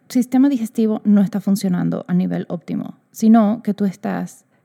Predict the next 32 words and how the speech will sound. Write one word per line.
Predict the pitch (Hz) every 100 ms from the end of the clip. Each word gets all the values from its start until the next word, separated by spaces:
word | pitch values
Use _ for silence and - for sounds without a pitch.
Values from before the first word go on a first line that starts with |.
| _
con | - 202 196 196 185 185 185
la | - 185
adrenalina | 185 180 175 170 170 -
a | 202
mil, | 294 285 262
que | 240
eso | 190 196
sube | - 180 180
la | 175
glucosa, | 175 185 269 254 240 233 233 _ _ _ -
también | 196 196 190 -
eso | - 190 190 - 190 185 - - _ _ _ _ _ _
coagula | - 226 202 226 233 240 -
un | 220 220 226
poquitico | 226 247 202 196 - 185 -
la | 185 175
sangre | 262 269 285
para | 247 180
que | 185
tú | 190
puedas | 185 190 190 - - _
correr | - 190 196 190
mejor | 190 196 226 220
y |
si | 208 - 196
un, | 190 202 208 220 - _ _ _
la, | 202 196 190
eh, | - 175 165 147 -
¿cómo | 214 220
es? | 226 226
Un | 196 214 _
tigre | 240 247 240 240 240